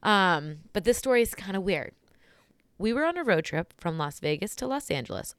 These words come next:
Along the way, we went to the Forest of One hundred Giants, which is the southernmost part of the Sequoia Forest, where all the massive trees are.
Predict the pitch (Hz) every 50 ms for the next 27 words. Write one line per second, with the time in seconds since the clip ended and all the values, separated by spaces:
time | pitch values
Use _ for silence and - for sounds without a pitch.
0 | _ - 151 156 156 165 185 208 233 269 320 320 277 208 165 156 170 208 202 202
1 | 170 170 160 160 - 180 202 - - - 160 156 156 165 - - - 151 160 175
2 | 175 156 147 175 165 170 - 180 190 190 185 - 196 185 160 - 87 - - -
3 | - _ _ _ _ _ _ _ _ _ - 233 - 233 220 180 220 208 - -
4 | - 311 320 359 381 359 320 254 254 262 - - - - 190 185 185 - - 165
5 | - 165 - - 202 - - 202 202 202 208 220 - - 156 139 - - - -
6 | - - - - _ _ _ _ _ _ _ - 208 - - 190 202 180 190 175
7 | 175 180 180 175 190 196 - - - 185 - - - 170 147 147 - 95 90 -
8 | - -